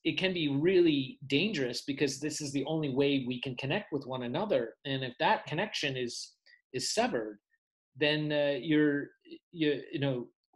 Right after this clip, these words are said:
who are you? Are, are you even in society? And, you know, as Aristotle, uh, once said in the beginning of his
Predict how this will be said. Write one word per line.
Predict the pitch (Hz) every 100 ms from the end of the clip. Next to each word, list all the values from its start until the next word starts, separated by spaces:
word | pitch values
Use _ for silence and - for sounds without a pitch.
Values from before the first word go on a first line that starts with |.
| -
who | - 185
are | 160 196
you? | 185 113 101
Are, | 139 151 -
are | 139
you | 139
even | 151 151 143
in | 160 196
society? | 208 151 - 135 120 117 - 117 117 135
And, | 127 123
you | 139
know, | 131
as | 131 - 143
Aristotle, | 151 143 - 135 135 139 131 - - _ _
uh, | 127
once | 127 139 131
said | 156 139 135
in | 131
the |
beginning | 123 127 139 131
of | 123
his | 120